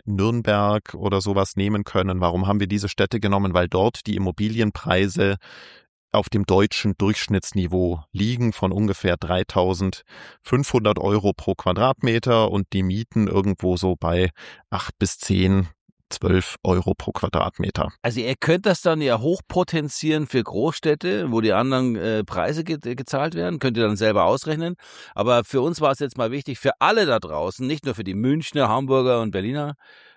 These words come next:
Speaker 2: äh, oder Düsseldorfer, einfach mal einen, einen, einen Average-Wert zu nehmen. Äh, dann könnt ihr es in die eine oder die andere Richtung etwas besser kalkulieren.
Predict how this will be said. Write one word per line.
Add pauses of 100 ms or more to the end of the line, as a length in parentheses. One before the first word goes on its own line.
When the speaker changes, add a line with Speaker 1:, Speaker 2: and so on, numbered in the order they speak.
Speaker 2:
äh,
oder
Düsseldorfer, (160)
einfach
mal
einen,
einen,
einen
Average-Wert
zu
nehmen. (480)
Äh,
dann
könnt
ihr
es
in
die
eine
oder
die
andere
Richtung
etwas
besser
kalkulieren.